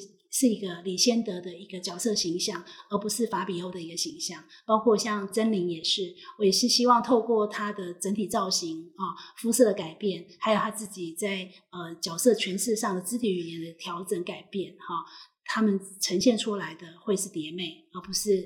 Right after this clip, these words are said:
一个，嗯，就是大家都，都知道的一个明星。对，那像水仔他本身有做了比较大的状态调整嘛，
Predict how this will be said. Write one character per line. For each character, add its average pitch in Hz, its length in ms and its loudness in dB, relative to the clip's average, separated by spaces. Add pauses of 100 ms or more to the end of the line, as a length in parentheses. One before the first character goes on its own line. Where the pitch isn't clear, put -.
(100)
一 175 60 -14
个， 175 140 -16 (540)
嗯， 160 340 -6
就 185 140 -4
是 185 300 0
大 196 180 -2
家 190 220 -4 (640)
都， 196 120 2
都 196 60 -2
知 196 120 -6
道 190 200 -4
的 175 120 -14
一 170 140 -20
个 - 180 -16 (480)
明 175 240 2
星。 175 500 -4
对， 190 220 -6 (260)
那 226 160 4
像 233 220 4
水 208 200 6
仔 175 220 0
他 202 480 -6
本 170 180 2
身 220 320 4 (180)
有 175 140 -8 (220)
做 226 240 8
了 185 100 0
比 180 280 -6
较 220 280 0
大 196 560 0
的 175 260 -16 (280)
状 220 180 6
态 240 160 2
调 170 240 -10
整 165 260 -2
嘛， - 80 -16